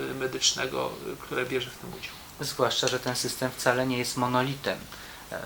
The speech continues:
Speaker 2: że powstało ostatnio Stowarzyszenie Niezależnych Lekarzy i również Stowarzyszenie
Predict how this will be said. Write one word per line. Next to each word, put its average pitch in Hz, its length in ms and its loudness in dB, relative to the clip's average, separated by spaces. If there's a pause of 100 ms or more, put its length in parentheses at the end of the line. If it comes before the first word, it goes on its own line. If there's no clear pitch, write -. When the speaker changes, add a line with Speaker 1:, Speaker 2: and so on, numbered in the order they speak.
(340)
Speaker 2:
że - 120 -2
powstało 113 600 4
ostatnio 110 640 2
Stowarzyszenie 113 680 0
Niezależnych 113 640 0
Lekarzy 113 560 0
i 143 100 0
również 127 360 0
Stowarzyszenie 117 1000 2